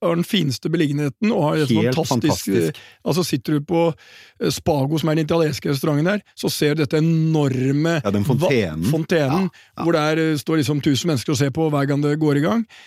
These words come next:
Speaker 1: Men mest av alt, Bellagio er jo et helt unikt hotell, og var jo skapt av Vegas-legenden Steve Wynn,
Speaker 2: Ja.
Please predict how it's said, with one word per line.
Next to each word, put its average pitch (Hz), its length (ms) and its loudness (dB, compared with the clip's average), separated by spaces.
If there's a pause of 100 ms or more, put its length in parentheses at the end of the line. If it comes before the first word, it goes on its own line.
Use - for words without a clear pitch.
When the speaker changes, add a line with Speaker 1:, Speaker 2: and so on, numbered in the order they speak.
(200)
Speaker 1:
Men 170 120 2
mest 147 220 -2
av - 100 2
alt, 185 220 -2
Bellagio 151 460 0
er 143 200 -2
jo 170 220 0 (480)
et 160 100 0
helt 156 220 0
unikt 151 280 0
hotell, 185 260 -2 (100)
og 175 100 0
var 156 140 2
jo 170 80 0
skapt - 560 -6 (100)
av 151 280 0 (100)
Vegas-legenden 147 1300 0
Steve 156 560 -4
Wynn, 160 420 0 (100)
Speaker 2:
Ja. 104 160 -2